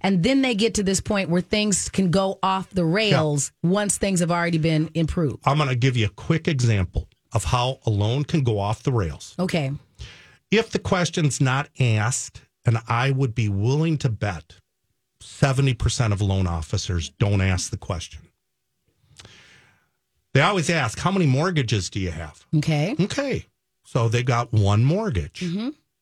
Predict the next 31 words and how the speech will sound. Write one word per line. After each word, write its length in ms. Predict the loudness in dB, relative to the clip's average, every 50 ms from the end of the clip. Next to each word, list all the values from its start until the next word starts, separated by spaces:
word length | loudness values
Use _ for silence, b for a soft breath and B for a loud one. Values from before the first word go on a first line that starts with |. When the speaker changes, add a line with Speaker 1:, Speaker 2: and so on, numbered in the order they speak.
| _ _ _ _ 0
Speaker 2:
They 140 | 2 2
own 260 | 2 2 2 2 2 2
one 180 | 2 2 0
home. 400 | 0 0 0 0 0 -2 -4 -4 -10 _ _ _ _ _ _ _ _ _ _ B B B B B B B B B B -2 -2
But 100 | 0 2
what 160 | 2 0 2
about 240 | 0 -2 -2 0 0
the 80 | 0
second 400 | 0 0 0 -2 0 0 0 0
home 240 | 2 2 2 2 2
that's 240 | 2 2 0 0 0
in 100 | 0 0
Colorado 840 | 0 -2 -2 0 0 0 0 0 0 0 2 2 2 0 0 -2
that's 220 | -2 -2 -2 -4 -2
paid 400 | 2 2 2 2 2 -2 -2 -6
for? 340 | -6 -6 -8 -8 -8 -14 -20 _ _ _ _ _ _ _ _ B B B B B B B B B B
They 100 | 2 2
don't 200 | 2 2 2 2
ask 280 | 2 2 0 -2 -2 -2
that 200 | -2 -2 -2 -4
question. 540 | -2 -2 0 0 0 -2 -6 -8 -10 -12 -14 _ _ _ _ _ _ _ -8
Speaker 1:
Okay. 240 | -6 -2 -2 0 2 4
Speaker 2:
And 160 | 4 4 4
because 440 | 2 0 2 2 2 2 0 -2 -2
the 120 | -6 -4
consumer 640 | -2 0 0 0 0 0 0 0 0 2 2 2 2
doesn't 340 | 2 2 0 0 0 -2 0
think 220 | 2 0 0 2
it's 140 | 0 0 2 0
a 60 | 2
debt. 440 | 2 0 0 0 -4 -6 -10 -12